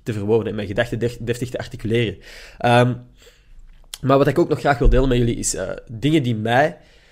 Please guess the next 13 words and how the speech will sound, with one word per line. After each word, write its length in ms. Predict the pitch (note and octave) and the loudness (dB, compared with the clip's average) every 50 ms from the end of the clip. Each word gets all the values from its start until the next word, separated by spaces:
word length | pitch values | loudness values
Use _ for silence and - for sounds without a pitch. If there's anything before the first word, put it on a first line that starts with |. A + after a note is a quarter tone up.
| _ _ _ _ _ _ _ _ _ _ _ _ _ _ _ _ _ | _ _ _ _ _ _ _ _ _ _ _ _ _ _ _ _ _
hebben 200 | _ C3 C3 C#3 | _ -2 2 4
doen 140 | D3+ D3+ C#3 | 4 4 4
beseffen 400 | B2+ A#2+ - - D#3+ D#3 - D3 | 2 0 2 4 2 4 4 2
hoe 160 | C3 C3 B2+ | 2 4 4
de 220 | A#2+ B2 A#2+ B2 - | 2 2 0 -2 -6
situatie 540 | - - - C3+ B2 B2+ B2 B2 B2+ - - | -12 -12 -10 -8 -2 2 4 4 4 4 2
juist 160 | B2 A2+ - | 0 0 0
in 60 | B2 A2 | -2 -6
elkaar 300 | G2+ - A#2+ B2 C3 A#2+ | -2 0 2 2 2 2
zit. 260 | B2+ A#2+ B2 - - | 0 -2 -4 -4 -6
Eh, 120 | G2+ G#2 F#2+ A#2 - _ _ _ _ _ _ _ _ _ - | -6 -6 -8 -8 -12 _ _ _ _ _ _ _ _ _ -18
video's, 880 | A2+ G#2 F2 B2+ C3+ D#3 D#3+ E3 F3 F3+ F3 - - - - - - _ _ _ | -16 -8 -6 -2 0 4 4 4 4 2 0 -4 -4 -6 -8 -12 -16 _ _ _
eh, 300 | - A2+ A2 G#2 G2+ F#2+ | -4 -2 -2 0 -2 -2